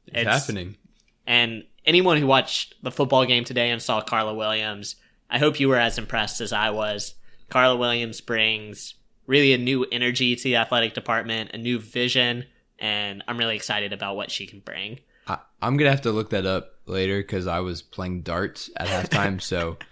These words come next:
Speaker 2: <laughs>
Speaker 1: um, yeah, that's, I have no excuse. I did not see it.
Speaker 2: It happens to the best of us.
Speaker 1: <laughs>
Speaker 2: So, one yell, it's gonna go to Carla Williams, the Board of Visitors,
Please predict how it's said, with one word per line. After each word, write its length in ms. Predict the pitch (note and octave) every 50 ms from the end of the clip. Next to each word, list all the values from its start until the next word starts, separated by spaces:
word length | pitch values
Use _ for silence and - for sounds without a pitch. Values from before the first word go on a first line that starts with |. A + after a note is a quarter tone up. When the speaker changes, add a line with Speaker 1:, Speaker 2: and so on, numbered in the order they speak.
| - - -
Speaker 2:
<laughs> 280 | - - - - -
Speaker 1:
um, 360 | - E2 E2+ E2 D#2+ D#2 D2 - - _ - - - _ _ _ _ _ - - - -
yeah, 300 | - F2+ F2+ E2+ D#2+ E2+ - - - - -
that's, 300 | - F#2 F#2 - - - - _ -
I 60 | F#2+
have 120 | G2+ G2+
no 140 | G2+ F#2+ F2+
excuse. 500 | E2 - - - - - C2 F2+ - - - _ _ _ -
I 100 | - F#2+
did 140 | F#2+ F2+
not 200 | F2 D2+ A1 -
see 140 | - - -
it. 140 | C#2 C#2+ - - - - - - - - - - - - -
Speaker 2:
It 80 | - A2
happens 340 | A#2+ A2+ G#2 G#2+ G2+ -
to 60 | - G2
the 60 | F#2+
best 300 | E2 D2+ - - - -
of 80 | F#2+ C3
us. 320 | C3+ - G2+ - E3 C#3 - E3+ D#3 - - D3 C#3 - C#3 C3+ C3+ -
Speaker 1:
<laughs> 40 | -
Speaker 2:
So, 560 | - - B2 A#2+ A#2 A2+ A2 G#2+ G#2+ G2+ - - - - - - - - - - _ _ _ -
one 500 | C3+ D3+ D#3 D#3 D#3 D#3 D#3 D3+ D3+ D3 -
yell, 480 | A2 A2 A#2 A#2+ A#2+ A#2+ A#2 A2+ -
it's 140 | - A2 -
gonna 140 | - A#2+ A2
go 260 | A2 A2+ G#2+ G#2+ G#2+
to 320 | G2+ - - A#2 G#2+ G#2 F#2+
Carla 320 | - - C3+ C3 B2+ B2
Williams, 460 | A#2 A2+ A2 A2 A2 G#2+ G#2+ G#2 -
the 80 | - A2+
Board 220 | - B2+ A#2+ A#2
of 60 | G#2+
Visitors, 600 | G#2 G#2+ G2+ - G2+ G#2 G#2+ G#2 G2+ G2+ F#2+ -